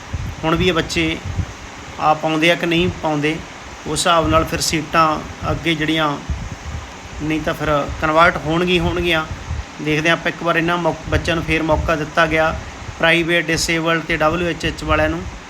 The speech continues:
ਇਹ ਬੱਚਿਆਂ ਨੂੰ ਹੁਣ ਜਿਹੜਾ, ਅ, ਪਹੁੰਚਣਾ ਜਿਹੜਾ ਯਕੀਨੀ ਬਣਾਉਣ ਇਹ, ਤਾਂ ਕਿ ਆਪਣੀ ਸੀਟ ਪ੍ਰਾਪਤ ਕਰ ਸਕਣ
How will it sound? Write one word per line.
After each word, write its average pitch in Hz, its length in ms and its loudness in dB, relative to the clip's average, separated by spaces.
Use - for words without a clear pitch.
ਇਹ 170 100 0
ਬੱਚਿਆਂ 170 340 2
ਨੂੰ 165 180 0
ਹੁਣ 156 160 -2
ਜਿਹੜਾ, 156 400 6
ਅ, - 20 2
ਪਹੁੰਚਣਾ 175 540 2
ਜਿਹੜਾ 160 180 6
ਯਕੀਨੀ 156 520 2
ਬਣਾਉਣ 170 340 4
ਇਹ, 165 260 0
ਤਾਂ 160 140 6
ਕਿ 156 140 -2
ਆਪਣੀ 160 340 -2
ਸੀਟ 151 300 -4
ਪ੍ਰਾਪਤ 156 460 0
ਕਰ 156 100 0
ਸਕਣ 165 400 -2